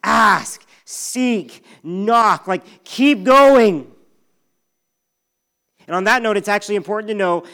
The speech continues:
that Jesus is using present tense verbs here so as to say,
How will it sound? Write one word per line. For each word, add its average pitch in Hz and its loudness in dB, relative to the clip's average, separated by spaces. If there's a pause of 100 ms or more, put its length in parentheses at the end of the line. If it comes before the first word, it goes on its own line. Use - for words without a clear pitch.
(140)
that 170 -10
Jesus 208 -10
is 160 -10
using 170 -6 (360)
present 220 -4
tense 202 -12
verbs 190 -6
here 160 -6
so 185 -6
as 170 -2
to - -14
say, 180 -8